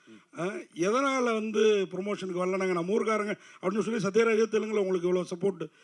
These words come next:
பண்ணிருக்காங்க. அந்த ஒரு ரீசன் மட்டும்தான் காரணமா? இல்ல ஒரு ப்ரொடியூசரா நீங்க ஏதாவது ஆதிக்கம் பண்ண நினைச்சு அதனால ஏதாவது வருத்தமா?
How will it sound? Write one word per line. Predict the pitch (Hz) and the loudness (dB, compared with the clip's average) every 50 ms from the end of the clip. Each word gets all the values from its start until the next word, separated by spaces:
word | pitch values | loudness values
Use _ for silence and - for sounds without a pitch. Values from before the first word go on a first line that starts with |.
| - _ _ | -20 _ _
பண்ணிருக்காங்க. | - 160 165 170 160 160 156 147 143 156 180 - - - - - | -6 -4 -4 -4 -4 -6 -6 -6 -8 -8 -10 -10 -14 -20 -20 -20
அந்த | _ - 151 185 196 208 | _ -4 -2 2 6 8
ஒரு | 196 196 208 220 254 247 269 | 10 10 10 8 8 4 0
ரீசன் | 269 - 269 | 0 0 0
மட்டும்தான் | 269 254 247 233 214 240 254 262 240 | 0 0 0 -2 -2 -2 -2 -2 2
காரணமா? | 220 220 208 202 202 185 180 180 202 220 220 - _ _ - - - _ | 2 2 2 2 0 0 2 2 2 2 0 -4 _ _ -20 -20 -14 _
இல்ல | - 202 247 | -2 2 6
ஒரு | 269 269 247 226 - | 8 8 6 6 4
ப்ரொடியூசரா | 185 233 254 302 311 294 233 269 277 285 285 | 2 4 4 4 4 4 4 6 6 8 6
நீங்க | 277 269 254 247 240 226 214 214 202 180 - - - - - | 6 4 2 2 2 2 4 2 2 0 -4 -8 -18 -8 -4
ஏதாவது | 196 226 233 220 208 | 0 2 2 4 4
ஆதிக்கம் | 226 254 269 220 233 233 214 | 4 4 4 2 0 0 0
பண்ண | 214 214 214 208 208 208 | 0 -2 -2 -2 -2 -4
நினைச்சு | 202 214 202 - - | -4 -6 -6 -4 -2
அதனால | 226 214 202 208 214 214 214 220 220 220 208 202 | 0 2 2 2 2 2 4 4 4 4 4 4
ஏதாவது | 202 190 202 202 202 190 190 | 4 2 2 0 0 0 -2
வருத்தமா? | 190 180 - 190 170 165 170 | -2 -4 -6 -6 -6 -4 -6